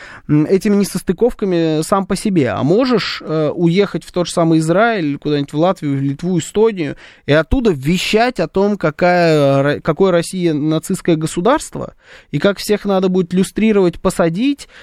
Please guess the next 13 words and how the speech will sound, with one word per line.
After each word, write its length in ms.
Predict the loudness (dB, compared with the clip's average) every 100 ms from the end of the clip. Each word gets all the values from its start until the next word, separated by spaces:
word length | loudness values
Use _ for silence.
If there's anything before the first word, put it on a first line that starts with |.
| -16
всех 400 | -8 0 0 0
в 180 | -4 -4
Гаагу, 560 | 2 2 2 0 -2 -4
и 100 | -2
ещё 460 | -2 0 -2 0 0
и 80 |
донаты 400 | 2 2 2 -2
собирать 500 | -4 -2 0 0 0
на 140 | 0 0
нужды 300 | 0 0 -4
В 100 | -4
С 120 | -4
У. 300 | -4 -4 -10